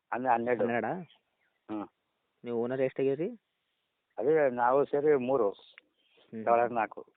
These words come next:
Speaker 2: ಓಕೆ ಸರ್. ಇವಾಗ ಒಂದ್ ಲಕ್ಷದ ಎಂಬತ್ತು ಸಾವಿರ ಕೊಟ್ರೆ ಇನ್ಸೂರೆನ್ಸ್, ಎಫ್ ಸಿ ಎಲ್ಲ
Speaker 1: ಹಾ,
Speaker 2: ಮಾಡ್ಕೊಟ್ಬಿಟ್ಟು
Speaker 1: ಹಾ, ಇನ್ಸಿ-, ಎಮ್ ಸಿ ಎಸ್ ಮಾಡಿಸ್ಕೊಡ್ತೀನಿ.
Speaker 2: ಹ್ಮ್, ನೆಗೆಶ್ವಲ್ ಏನ್ ಮಾಡ್ಕೊಡ್ತೀರಾ ನಮ್ಮ ಕಡೆಯಿಂದ ಬಂದವ್ರಿಗೆ?
Speaker 1: ಹಾ, ಸರಿ ಆಯ್ತು.
Speaker 2: ನೆಗೆಶ್ವಲ್ ಏನ್ ಮಾಡ್ಕೊಡ್ತೀರಾ ಸರ್? ಹೆಚ್ಚು ಕಡಿಮೆ ಏನಾಗುತ್ತಾ ಇಲ್ಲ ಅಂತ?
Speaker 1: ಏ, ಹೆಚ್ಚು ಕಡಿಮೆ ಹೆಂಗ್ ಮಾಡ್ತೀರಿ? ವ-, ಇನ್ಸೂರೆನ್ಸ್ ಎಫ್ ಸಿ ಮಾಡಿಸ್ಕೊಡ್ತೀನಲ್ಲ.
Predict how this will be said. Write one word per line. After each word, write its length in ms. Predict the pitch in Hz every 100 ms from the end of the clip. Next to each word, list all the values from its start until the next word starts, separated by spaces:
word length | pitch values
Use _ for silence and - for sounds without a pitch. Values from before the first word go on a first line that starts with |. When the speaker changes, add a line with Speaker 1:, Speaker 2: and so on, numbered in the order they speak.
| -
Speaker 2:
ಓಕೆ 380 | 104 95 - 92
ಸರ್. 220 | - 87 - - - - - - -
ಇವಾಗ 260 | 113 120 135
ಒಂದ್ 300 | 127 135 135
ಲಕ್ಷದ 220 | 131 147
ಎಂಬತ್ತು 340 | 135 127 127
ಸಾವಿರ 100 | 139
ಕೊಟ್ರೆ 560 | - 127 147 151 147 131
ಇನ್ಸೂರೆನ್ಸ್, 480 | 127 123 131 131 -
ಎಫ್ 200 | 143 127 -
ಸಿ 60 | 135
ಎಲ್ಲ 200 | 123 123
Speaker 1:
ಹಾ, 60 |
Speaker 2:
ಮಾಡ್ಕೊಟ್ಬಿಟ್ಟು 640 | 127 120 123 113 117 110 120
Speaker 1:
ಹಾ, 200 | 123 113
ಇನ್ಸಿ-, 360 | 127 120 -
ಎಮ್ 140 | 135 120
ಸಿ 120 | 139
ಎಸ್ 160 | 131
ಮಾಡಿಸ್ಕೊಡ್ತೀನಿ. 520 | 139 113 - 98 92 85
Speaker 2:
ಹ್ಮ್, 360 | _ 131 123
ನೆಗೆಶ್ವಲ್ 380 | 123 139 151 143
ಏನ್ 120 | 139
ಮಾಡ್ಕೊಡ್ತೀರಾ 400 | 131 131 120 120
ನಮ್ಮ 160 | 120 123
ಕಡೆಯಿಂದ 260 | 127 127 117
ಬಂದವ್ರಿಗೆ? 320 | 123 127 117 _ _ _ _ _ _ _ _ _ _ _ _
Speaker 1:
ಹಾ, 200 | 123 123
ಸರಿ 180 | 98 101
ಆಯ್ತು. 280 | 85 - - _ _ _ _ _ _
Speaker 2:
ನೆಗೆಶ್ವಲ್ 420 | 131 139 156 165 160
ಏನ್ 140 | 156
ಮಾಡ್ಕೊಡ್ತೀರಾ 340 | 151 151 143
ಸರ್? 100 | 151
ಹೆಚ್ಚು 220 | 143 - 147
ಕಡಿಮೆ 240 | 151 147
ಏನಾಗುತ್ತಾ 460 | 143 139 143 143 143
ಇಲ್ಲ 220 | 143 131
ಅಂತ? 240 | 131 135
Speaker 1:
ಏ, 580 | 127 - _ 95 104 110
ಹೆಚ್ಚು 240 | 120 117
ಕಡಿಮೆ 260 | 139 147 147
ಹೆಂಗ್ 200 | 139 143
ಮಾಡ್ತೀರಿ? 380 | 139 - 156 165
ವ-, 280 | 131 120 113
ಇನ್ಸೂರೆನ್ಸ್ 500 | 117 113 143 143 147
ಎಫ್ 100 | -
ಸಿ 100 | 151
ಮಾಡಿಸ್ಕೊಡ್ತೀನಲ್ಲ. 600 | 131 - 139 - 139